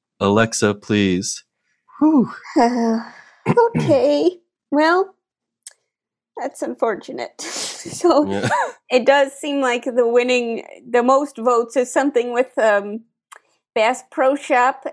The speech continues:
Speaker 2: and, um,
Speaker 1: Alexi?
Speaker 2: Alexi. Uh, s-,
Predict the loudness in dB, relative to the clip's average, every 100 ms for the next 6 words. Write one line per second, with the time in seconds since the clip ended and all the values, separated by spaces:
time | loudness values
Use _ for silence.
0 | -4 -4 -4 0 2 2 0 -6 -12 _
1 | _ -16 -14 -16 -18 -20 _ -20 -20 -16
2 | -10 -6 -4 -6 -6 -6 -4 0 2 2
3 | 2 -4 -16